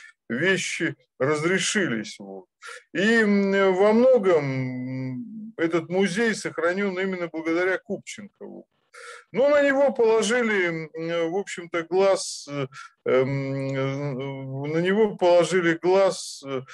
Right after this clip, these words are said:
в определённых структурах, именно республиканского, именно республиканского на тот момент К Г Б. И, в общем-то, все эти вещи, которые были подстроены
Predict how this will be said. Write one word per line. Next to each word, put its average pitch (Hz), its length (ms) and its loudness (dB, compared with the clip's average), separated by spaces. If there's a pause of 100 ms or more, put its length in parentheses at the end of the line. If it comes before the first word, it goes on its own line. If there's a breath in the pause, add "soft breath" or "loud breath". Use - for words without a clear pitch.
(280 loud breath)
в 127 280 4
определённых 196 720 2
структурах, 156 800 -2
именно 208 300 2
республиканского, 180 1200 -4
именно 180 380 -2
республиканского 175 1160 -2 (460 loud breath)
на 139 160 0
тот 143 240 -6
момент 143 480 0
К 147 100 -4
Г 180 180 0
Б. 214 460 2
И, 220 40 -2
в 214 120 -2
общем-то, 190 480 -6
все 196 280 -6
эти 185 160 -10
вещи, 208 420 -6
которые 147 500 -4
были 143 260 -6
подстроены 147 800 -2